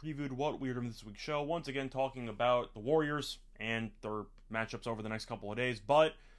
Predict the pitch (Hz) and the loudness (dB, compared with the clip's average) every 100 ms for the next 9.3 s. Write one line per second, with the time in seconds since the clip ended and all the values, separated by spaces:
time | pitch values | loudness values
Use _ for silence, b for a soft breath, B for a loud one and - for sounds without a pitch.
0 | b - 127 135 147 139 143 143 123 143 | b -2 0 2 2 6 8 8 4 -2
1 | 135 156 151 - 120 127 107 127 131 - | 0 0 0 -2 -4 -2 -2 -4 -4 4
2 | 131 123 - 127 123 117 113 120 110 117 | 4 4 2 4 4 2 -2 -2 2 4
3 | 110 - 131 139 127 - b b b b | 2 0 0 0 0 -6 b b b b
4 | - 110 147 190 196 180 180 175 175 165 | -14 2 4 8 8 10 10 12 10 8
5 | 143 135 131 139 135 120 127 107 110 104 | 4 2 6 4 4 0 -2 -2 -4 -6
6 | 92 82 - - 110 107 123 120 123 147 | -6 -8 -16 -10 -6 -4 -4 -2 0 0
7 | 147 143 143 131 120 120 107 110 156 160 | 0 -2 -2 0 2 0 -2 0 2 2
8 | 160 147 b b b - 107 - 147 156 | 2 2 b b b -6 -4 2 6 8
9 | 151 147 | 8 4